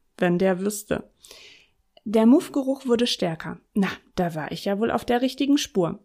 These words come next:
Wir begrüßten uns freundlich. Ähm, ich müsste einmal in Ihr Bad und ein paar Räucherstäbchen abbrennen lassen, <laughs> auch wenn sich das jetzt ziemlich merkwürdig anhört. Aber wir wollen die Deckendurchbrüche prüfen, ob hier vielleicht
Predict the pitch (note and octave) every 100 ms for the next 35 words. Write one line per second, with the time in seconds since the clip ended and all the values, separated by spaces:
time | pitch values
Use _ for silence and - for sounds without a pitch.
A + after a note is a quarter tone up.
0 | _ _ G#3+ A3 A3 B3 E4 - B3 B3
1 | - F3 E3+ - - - _ - - -
2 | _ - G#3+ A3 G#3+ A#3 C4+ D4 - -
3 | B3+ B3 A3 G#3+ C4 C4 C4 D#4 - _
4 | _ _ _ A3 G#3+ A3 A3 G#3+ B3 B3+
5 | G3+ - G3+ - F#3+ F#3 - F3 F#3 F#3
6 | F3+ G#3 G#3 C#4+ - - - _ - F#3
7 | - - F3 G3 G3 - A3 A3+ A#3+ C4
8 | G#3+ F#3 - F#3 F#3 F#3 - - - -
9 | - - A#3+ A3 A3 G#3+ C4 C4 A#3+ C#4+
10 | B3+ F#3 - G3 G3 G3 - G3 F#3+ -
11 | G#3 A#3 A3 G#3+ G#3+ A3